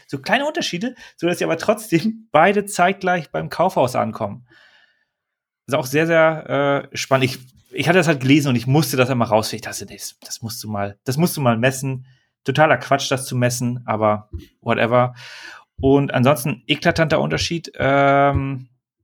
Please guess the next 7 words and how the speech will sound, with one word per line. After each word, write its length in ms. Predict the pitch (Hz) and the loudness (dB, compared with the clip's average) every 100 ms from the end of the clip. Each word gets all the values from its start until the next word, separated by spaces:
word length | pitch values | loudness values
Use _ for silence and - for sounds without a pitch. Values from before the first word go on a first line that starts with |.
| _ _ _ _ - | _ _ _ _ -14
also 180 | - 113 | -10 -6
wie 60 | 113 | 2
gesagt, 260 | 123 117 - - _ - | 2 0 -12 -20 _ -12
die 80 | |
Gewaltspitzen 760 | 117 127 117 131 135 - 135 131 | -2 2 4 4 0 -4 -4 -2
sind 80 | 120 | 0
unterschiedlich. 640 | 131 131 131 - - - | 2 0 0 -8 -14 -14